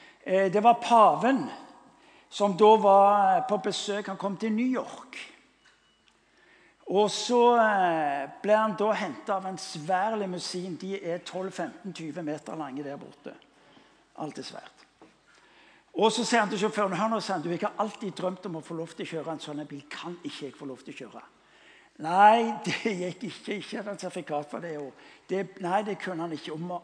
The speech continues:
paven, han insisterer, og sier, «K-, kom an, ikke vær kjip nå. Kan ikke jeg få lov til?» Og så sier sjåføren, «OK, det er greit, men husk på fartsgrensen.»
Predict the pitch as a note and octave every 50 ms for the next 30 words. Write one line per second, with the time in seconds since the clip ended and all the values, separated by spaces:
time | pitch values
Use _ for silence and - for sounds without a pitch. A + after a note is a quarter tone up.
0 | - - - G3+ F#3 D#3 D3 F3 G3 E3+ F#3 G3 F#3 F3+ E3+ - - F3+ - -
1 | F#3+ F3+ F#3+ G3+ G#3 A#3 A#3+ - - - - - - - - _ _ - D3+ -
2 | F3+ D#3 C3+ - - - - - - - F#3 F3 F3 D#3+ D3 C#3+ C3 A#2 A2+ -
3 | - F#3 D3+ - - F#3+ D3+ D#3 D3+ C3+ - - D#3+ C#3+ D3 - C3 - - G3+
4 | F3 - G3 G3 - G3 G#3 G3 G3+ G3 - - A#3+ B3 B3 A#3+ - - - -
5 | - - - - - - - _ _ - - F#3 F#3 F3 G3 G3 - - F#3+ F#3
6 | F3+ F3 D#3+ F3+ E3 - - F#3 F3 - E3 E3 E3 F3+ - - - G3 G#3+ A#3
7 | - - - F#3+ F#3 F3+ G3 F3+ - F3+ E3 D#3 - F3 E3+ D#3+ - - G3 E3
8 | - D#3+ D#3 - - - D3+ A#2 G#2+ - - -